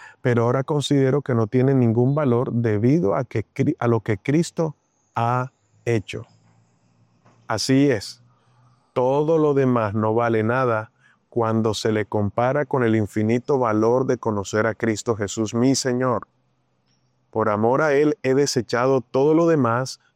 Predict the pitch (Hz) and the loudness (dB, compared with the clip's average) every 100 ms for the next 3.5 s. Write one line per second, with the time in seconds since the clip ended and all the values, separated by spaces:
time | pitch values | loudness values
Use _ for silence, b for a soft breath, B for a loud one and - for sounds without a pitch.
0 | _ 123 113 - 113 107 113 110 117 139 | _ 0 0 0 -2 -2 0 0 2 2
1 | 131 117 - 143 123 113 - 117 104 - | 0 -2 0 0 0 -2 -6 -10 -12 -4
2 | 127 127 135 127 110 104 104 107 104 101 | 2 2 2 0 0 0 -2 0 -2 -4
3 | 110 104 107 - | -10 -12 -14 -20